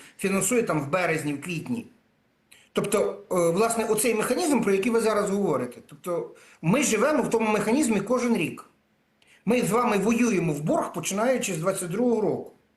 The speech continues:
Тобто, по великому рахунку, ми весь час живемо в механізмах, коли в ручному режимі визначаються потреби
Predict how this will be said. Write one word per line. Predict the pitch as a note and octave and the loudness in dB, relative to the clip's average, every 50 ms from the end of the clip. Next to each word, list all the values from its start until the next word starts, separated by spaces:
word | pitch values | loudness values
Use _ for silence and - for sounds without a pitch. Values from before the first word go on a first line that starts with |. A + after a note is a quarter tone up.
| _ _ _ _ _ _ _ _ _ _ - | _ _ _ _ _ _ _ _ _ _ -10
Тобто, | - E3+ D#3+ G3+ | -8 -4 -2 -2
по | D#3+ A#3 | 0 0
великому | G#3+ A3 B3+ D4+ - A#3+ A3+ G#3+ | 0 0 0 0 0 0 0 2
рахунку, | G#3 G#3 G3+ - D#4+ D#4+ A#3 B3 | 2 0 2 0 -2 -2 -2 -2
ми | G#3 G3+ | -2 0
весь | G3 G3 F#3+ | 0 0 0
час | - C4+ C4 A3 F#3 | 0 0 0 0 0
живемо | G3 G3+ A3 A#3 A#3 G#3 G3 | -2 0 0 0 0 -2 -4
в | F#3 | -4
механізмах, | G3 F#3+ - G#3 G#3 A#3 D4+ D4+ B3+ A3+ G3 - - | -4 -6 -4 -4 -2 -2 -2 0 0 -2 -2 -2 -6
коли | - F3+ F#3+ A3+ A3+ G#3 F#3+ - - - - - - | -8 -6 -2 -2 -2 -2 -2 -6 -6 -10 -14 -16 -8
в | D#3 F3 | -4 -2
ручному | G3+ G3+ G3+ - G#3 A#3+ A#3 A3+ G3+ F#3+ | 0 0 0 0 0 0 0 2 0 0
режимі | F#3+ F3+ E3 A#3+ D4 D4 B3+ G#3 F3 D#3+ - - | 0 0 0 0 0 0 0 -2 -4 -6 -8 -12
визначаються | D#3+ E3 F#3 E3 E3+ F#3+ - - A#3+ A#3 G#3 G3+ G3 G3 | -10 -8 -8 -6 -6 -6 -2 0 0 0 0 0 -2 -4
потреби | - - G3 F#3+ A3+ C4 D4+ C4+ G3 F3+ D3+ D#3+ | -6 -8 -6 -2 0 2 2 2 2 2 0 -2